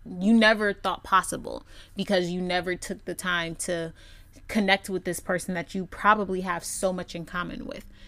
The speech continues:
So make sure you guys are exploring outside of the walls of your dorm room, outside of the walls of this, of your college or university. Actually go out there and explore with people that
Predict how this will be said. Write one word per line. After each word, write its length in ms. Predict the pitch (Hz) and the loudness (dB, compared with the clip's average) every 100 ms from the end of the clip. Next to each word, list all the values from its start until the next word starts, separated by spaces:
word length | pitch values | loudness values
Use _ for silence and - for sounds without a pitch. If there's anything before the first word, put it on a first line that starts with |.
| - - | -20 -10
So 200 | - 220 | 2 4
make 200 | 226 285 | 6 4
sure 320 | - 262 240 | 4 4 4
you 320 | 220 190 185 | 4 0 -2
guys 280 | 202 185 180 | 2 4 4
are 100 | 175 | 0
exploring 480 | 165 - 190 185 175 | -4 -4 -4 -2 -2
outside 640 | 185 180 - 185 175 170 | -2 -4 -2 -2 -2 -2
of 160 | 165 170 | -6 -6
the 100 | 170 | -6
walls 580 | 160 165 165 165 160 - - - - - - | -4 -4 -2 -4 -8 -12 -18 -20 -20 -10 0
of 160 | 208 | 2
your 160 | 185 185 | 4 2
dorm 320 | 208 240 240 | 4 4 6
room, 240 | 226 226 214 | 4 4 2
outside 300 | 180 190 180 | 2 2 2
of 60 | |
the 80 | 175 | 2
walls 300 | 175 175 165 | 2 2 0
of 140 | 170 | -4
this, 320 | 165 170 - - - - - | -4 -2 -4 -4 -12 -14 -4
of 160 | 185 | -2
your 160 | 170 180 | 0 0
college 440 | - 202 196 190 | 4 4 6 4
or 60 | 180 | 0
university. 1000 | 175 165 160 185 226 226 233 226 220 220 - - - - | -4 -4 0 6 6 6 0 0 -2 -4 -10 -20 -20 6
Actually 320 | 240 - 269 | 6 6 2
go 200 | 202 208 | 2 2
out 220 | 202 190 | 2 2
there 260 | - 185 180 | 0 2 2
and 160 | 170 170 | 0 -6
explore 600 | - - 185 175 165 160 | -6 -4 -2 0 0 -2
with 400 | 160 170 - - | -2 -4 -4 -6
people 380 | - 220 202 190 | -2 0 0 0
that 320 | 175 170 170 | 2 2 2